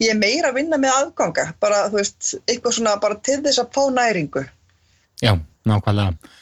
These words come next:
Speaker 2: nákvæmlega. En talandi um það, því það eru nú til nokkrar gerðir að þessari aðgerð, það er hjáveita og það er ermi og,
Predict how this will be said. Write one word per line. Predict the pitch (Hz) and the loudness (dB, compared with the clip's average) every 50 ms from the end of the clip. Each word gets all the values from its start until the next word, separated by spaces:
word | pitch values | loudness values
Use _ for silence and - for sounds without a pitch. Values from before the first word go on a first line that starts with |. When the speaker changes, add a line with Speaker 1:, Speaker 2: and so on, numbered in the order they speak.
| - - _ _ - | -20 -20 _ _ 0
Speaker 2:
nákvæmlega. | 113 104 95 - 107 107 104 95 90 - _ - - - - - | 2 2 2 2 2 2 2 0 -2 -4 _ -14 -20 -8 -2 0
En | 120 | 2
talandi | - 156 151 156 165 165 156 175 | 4 4 4 4 4 2 2 2
um | 170 160 | 2 4
það, | - 160 143 135 123 | 4 4 4 4 4
því | 131 139 | 2 2
það | 139 | 2
eru | 143 139 | 2 2
nú | 143 151 151 151 151 - - 107 110 _ - | 2 2 2 2 0 -2 -6 -10 -12 _ -4
til | - 165 170 165 160 160 151 - _ _ - | 0 0 2 2 2 0 -2 -4 _ _ -4
nokkrar | 139 151 147 - - 160 147 143 | -2 -2 0 0 -2 -2 -2 0
gerðir | - 151 151 151 139 139 139 | 2 2 2 4 2 2 2
að | 143 143 139 | 2 2 0
þessari | 123 - 131 127 120 | 0 -2 -2 0 0
aðgerð, | 104 113 104 - 104 92 85 85 | 0 0 0 0 -2 -2 -2 -2
það | - 117 113 113 | -2 0 0 0
er | 113 113 - _ _ _ _ _ _ - | 0 -2 -4 _ _ _ _ _ _ -8
hjáveita | - - 139 139 139 139 143 147 143 135 - 147 139 | -2 2 4 4 4 4 2 0 0 0 0 0 2
og | 135 131 120 | 2 2 2
það | 117 123 | 2 0
er | 120 - - 127 | 0 0 0 0
ermi | 127 135 143 131 123 127 127 123 | 0 2 2 4 4 4 4 4
og, | 120 120 110 - | 4 2 0 -2